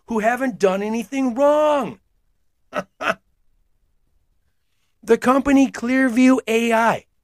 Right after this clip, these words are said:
boasts of its potential for identifying rioters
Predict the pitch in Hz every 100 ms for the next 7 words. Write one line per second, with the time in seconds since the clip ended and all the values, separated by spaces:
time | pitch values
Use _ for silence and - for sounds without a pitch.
0 | _ _ _ _ _ _ _ - 135 147
1 | 170 - - - - - 160 143 - -
2 | 127 143 151 - 175 180 _ _ - -
3 | 127 120 131 147 151 170 156 160 170 -
4 | 123 131 143 151 156 156 165 165 -